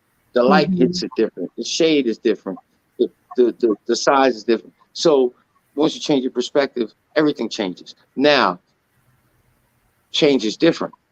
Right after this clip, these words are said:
Speaker 1: and difficult for most, um, because we like things the same.
Speaker 2: Yeah.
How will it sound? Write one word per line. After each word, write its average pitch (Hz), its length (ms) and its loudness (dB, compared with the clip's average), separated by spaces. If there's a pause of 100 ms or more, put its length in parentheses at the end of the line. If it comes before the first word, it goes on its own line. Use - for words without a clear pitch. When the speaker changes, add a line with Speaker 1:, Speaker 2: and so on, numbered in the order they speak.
Speaker 1:
and 110 120 -4
difficult 131 520 -2 (480)
for 117 100 -8
most, 120 540 0 (540)
um, 104 460 2
because 104 260 -6
we 113 80 -2
like 107 260 0
things 104 380 -6
the 110 80 -4
same. 101 420 -6 (720)
Speaker 2:
Yeah. 113 60 2